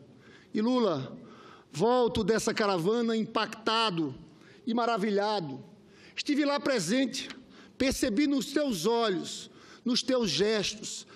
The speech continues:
na tua fala, a profunda conexão entre o povo do Brasil e você. Quando a gente chegou, a primeira atividade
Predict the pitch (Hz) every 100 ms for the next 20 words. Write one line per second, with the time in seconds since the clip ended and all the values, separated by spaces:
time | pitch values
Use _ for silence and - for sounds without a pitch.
0 | - - 220 220 277 233 - 180 196 196
1 | 175 135 - - - - - 202 214 202
2 | - 214 220 214 196 196 - - - 196
3 | 196 170 - - - - 208 196 208 -
4 | 190 185 180 170 170 151 135 170 147 143
5 | - 151 151 - - - - - - -
6 | 247 240 262 - 269 233 285 285 277 302
7 | 294 226 262 220 277 294 277